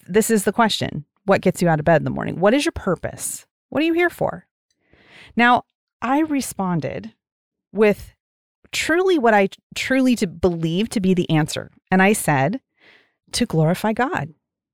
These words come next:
And again, he was really well-meaning, I'm sure,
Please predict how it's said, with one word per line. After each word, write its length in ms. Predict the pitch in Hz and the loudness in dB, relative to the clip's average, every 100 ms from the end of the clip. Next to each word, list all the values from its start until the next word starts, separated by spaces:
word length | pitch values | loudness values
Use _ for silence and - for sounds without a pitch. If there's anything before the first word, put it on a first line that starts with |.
| _ _ _ - - - _ | _ _ _ -20 -20 -20 _
And 120 | 311 | 2
again, 500 | 330 254 233 233 233 - _ | 4 4 4 2 -2 -10 _
he 180 | - 269 | -6 -2
was 240 | 254 226 | -2 -2
really 240 | 262 285 269 | 2 4 6
well-meaning, 720 | 214 190 165 165 180 226 - | 4 4 2 2 0 -2 -2
I'm 140 | 185 | -2
sure, 400 | 180 - 160 185 | -2 -2 -4 -6